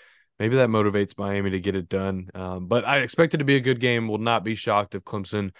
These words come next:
pulls that one out either. So, all right, let's hurry up and head to the last one. Let's go out to the West Coast for the first time this week.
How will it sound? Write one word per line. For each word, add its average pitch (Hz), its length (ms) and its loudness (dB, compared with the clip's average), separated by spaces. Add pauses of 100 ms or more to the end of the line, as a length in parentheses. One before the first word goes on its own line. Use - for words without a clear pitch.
(180)
pulls 98 240 0
that 92 160 2
one 95 140 -4
out 92 240 -8 (100)
either. 87 320 -6
So, 92 320 -4 (240)
all 123 80 4
right, 131 120 2
let's 139 180 2
hurry 175 180 6
up 160 80 2
and 151 100 4
head 156 200 4
to 156 100 -4
the 139 100 4
last 143 400 0
one. 127 160 0
Let's 131 180 -2
go 147 200 0
out 156 160 2
to - 80 -18
the 151 80 -6
West 143 280 -2
Coast 110 460 -2 (380)
for 101 80 -6
the 98 80 -4
first 107 380 0
time 101 500 -2
this 107 280 0
week. 165 380 0